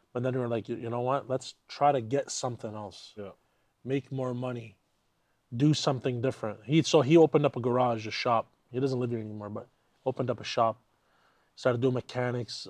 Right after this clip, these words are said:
Speaker 1: I started doing different businesses. I tried a couple of them. One with Mo.
Speaker 2: The delivery
Speaker 1: Wow,
Speaker 2: one.
Speaker 1: what a fucking garbage ass business that we opened.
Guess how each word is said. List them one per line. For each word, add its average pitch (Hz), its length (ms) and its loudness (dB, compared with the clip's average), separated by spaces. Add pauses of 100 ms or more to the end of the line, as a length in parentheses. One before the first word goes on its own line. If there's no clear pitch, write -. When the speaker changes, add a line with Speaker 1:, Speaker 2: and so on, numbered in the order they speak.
Speaker 1:
I 143 120 4
started 143 300 2
doing 139 160 2
different 135 280 -2
businesses. 131 540 0
I 120 100 2
tried 135 280 2
a - 20 -20
couple 131 280 0
of 117 60 -2
them. 127 180 0
One 139 180 2
with 135 160 0
Mo. 127 260 0 (880)
Speaker 2:
The 107 100 2
delivery 110 300 4
Speaker 1:
Wow, 175 340 12
Speaker 2:
one. 160 80 10
Speaker 1:
what 156 100 10
a 147 60 6
fucking 151 460 2
garbage 139 380 4
ass 131 200 2
business 127 340 -2
that 120 120 0
we 120 120 -2
opened. 117 260 -6